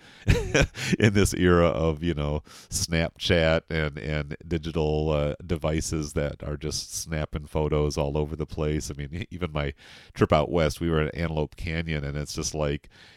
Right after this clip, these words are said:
y-, you get some really beautiful images in, in, in a s-, a scene like that in a,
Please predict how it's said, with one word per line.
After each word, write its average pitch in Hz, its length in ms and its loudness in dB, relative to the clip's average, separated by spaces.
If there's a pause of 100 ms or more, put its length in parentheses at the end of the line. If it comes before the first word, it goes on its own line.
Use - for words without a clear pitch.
(140)
y-, 82 80 -4
you 92 360 -2
get 95 160 2
some 85 140 -8
really 98 220 4
beautiful 80 480 -4
images 80 440 -2
in, 73 220 -6
in, 76 300 -8
in 78 100 -8
a 80 40 -4
s-, - 460 -10
a 82 100 -6
scene 107 340 -2
like 73 240 -6
that 67 180 -6
in 73 120 -6
a, 71 80 -8